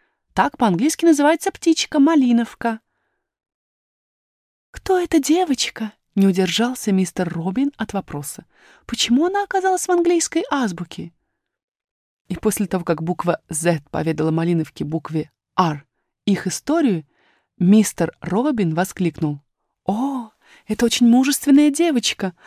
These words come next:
Да, селки, несомненно, расставил Блот.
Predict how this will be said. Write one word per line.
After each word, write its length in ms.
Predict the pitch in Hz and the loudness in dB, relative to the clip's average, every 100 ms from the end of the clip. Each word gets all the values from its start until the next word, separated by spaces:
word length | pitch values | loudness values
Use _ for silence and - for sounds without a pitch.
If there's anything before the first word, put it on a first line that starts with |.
| - - | -20 -6
Да, 340 | 175 220 302 339 | 2 4 2 0
селки, 460 | - 233 208 302 | 0 0 2 6
несомненно, 840 | 294 240 - 233 254 349 349 294 | 8 6 4 4 4 4 4 4
расставил 480 | 277 269 - 262 240 | 4 0 0 0 0
Блот. 600 | 202 214 208 - - - | 2 4 4 0 -8 -20